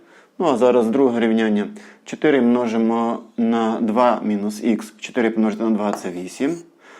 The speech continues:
Потім відняти чотири помножити на х. Це буде чотири х. Дорівнює. Справа п'ять множимо на y плюс один. П'ять помножити на y — це буде п'ять ігрек.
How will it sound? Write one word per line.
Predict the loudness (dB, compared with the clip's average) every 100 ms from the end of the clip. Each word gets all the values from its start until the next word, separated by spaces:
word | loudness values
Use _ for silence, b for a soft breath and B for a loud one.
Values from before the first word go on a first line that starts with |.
| B B
Потім | -6 -4 0 2 2
відняти | 0 0 2 2 0 -2 -2 -2 -2 -4
чотири | -10 -6 -4 -2
помножити | 0 0 -2 -4
на | -2
х. | 0 -2 -6 -18 b b b
Це | -10 -6
буде | 0 2 2 -2 B B B B B _ _ -10
чотири | -4 -2 2 2 4 0 -4 -14 _ -6
х. | -4 -4 -10 -12 -14 -16 _ _ _ -14 -14 -20 _ -10 -10 -10 -20 _ _ -12 -12 -12 -20 B B B
Дорівнює. | -2 0 2 0 -2 -4 -4 -10 _ b b b b b -8
Справа | 0 2 4 2
п'ять | 2 0 2
множимо | 2 2 2
на | 0
y | 0 -2 -2
плюс | -6 -6 -2
один. | 0 2 0 -2
П'ять | -4 0
помножити | 0 0 0
на | 2
y — | 2 0 -6
це | -4
буде | -2 -2 -2
п'ять | -2 -2 -4 -6
ігрек. | -4 -2 -2 -6